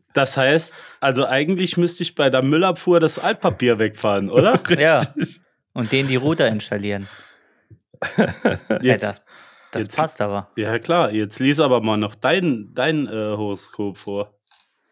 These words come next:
Speaker 2: Geiler Moppler. Da haben wir's.
Speaker 1: Geiteig.
Speaker 2: Geiteig.
Speaker 3: Geiteig, genau.
Speaker 2: Ordnung ist das halbe Leben.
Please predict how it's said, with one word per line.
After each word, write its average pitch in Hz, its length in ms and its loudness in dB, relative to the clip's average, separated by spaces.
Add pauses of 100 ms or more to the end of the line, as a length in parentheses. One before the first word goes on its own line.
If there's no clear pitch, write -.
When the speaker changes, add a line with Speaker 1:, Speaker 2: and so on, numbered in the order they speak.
(1040)
Speaker 2:
Geiler 98 800 -4
Moppler. - 1500 -12 (560)
Da 95 200 4
haben 135 100 2
wir's. 80 220 -6
Speaker 1:
Geiteig. 120 420 -4 (560)
Speaker 2:
Geiteig. 123 480 -4
Speaker 3:
Geiteig, - 280 -14
genau. 113 480 -2 (2500)
Speaker 2:
Ordnung 147 420 2
ist 143 120 0
das 101 160 0
halbe 113 260 2
Leben. 87 480 -2